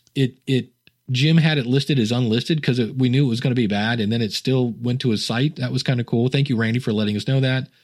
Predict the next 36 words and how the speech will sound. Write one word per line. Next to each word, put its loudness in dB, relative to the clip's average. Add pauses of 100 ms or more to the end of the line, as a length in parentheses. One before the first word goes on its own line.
(420)
Um, -4 (960)
so -2 (460)
Joe 4
asked 2
in 6
the 4
chat 0
room, 2 (100)
"I 0
was 2
rejected 2
by 2
iHeartRadio 2
for 0
having 2
more 4
than 4
one 4
minute 4
of 0
music. 4
My 0
question 2
is, 4
what 2
was 2
the 0
music? 2 (880)
Was 2
it 2 (420)
Eminem? 4
Was 2
it 0 (880)
PodSafe 0
music 4
stuff?" -4